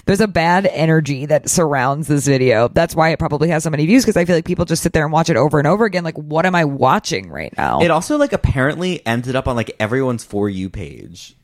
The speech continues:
Speaker 1: I mean,
Speaker 2: Like, a, a lot of the comments were saying, like,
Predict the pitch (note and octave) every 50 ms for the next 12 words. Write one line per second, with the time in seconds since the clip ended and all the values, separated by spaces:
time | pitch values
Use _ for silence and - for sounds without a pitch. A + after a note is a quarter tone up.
0 | _ _ _ _ - C3+ C#3 D3 D3+ D3+ D3 D3 D3 D3 D3+ C#3+ - - - D3+
1 | D#3 - - D#3 E3 - D#3+ D#3+ D#3+ D#3+ E3 F#3 G#3+ A#3 A3+ D#3 C3 C3 D3 D3+
2 | D#3 D#3 C#3 A#2 - C3+ B2+ B2+ B2+ B2+ A#2+ A2+ G#2+ G2+ -